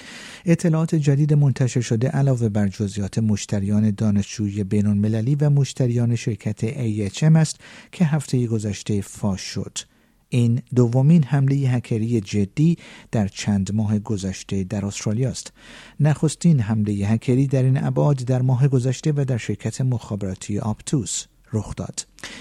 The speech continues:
مدی بانک می‌گوید هنوز برای اطلاع از گسترهٔ کامل اطلاعات مشتریانی که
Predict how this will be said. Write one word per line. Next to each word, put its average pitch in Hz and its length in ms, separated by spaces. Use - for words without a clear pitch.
مدی 120 260
بانک 117 320
می‌گوید 123 400
هنوز 135 320
برای 127 360
اطلاع 123 400
از 151 200
گسترهٔ 131 720
کامل 127 560
اطلاعات 98 560
مشتریانی 113 640
که 156 160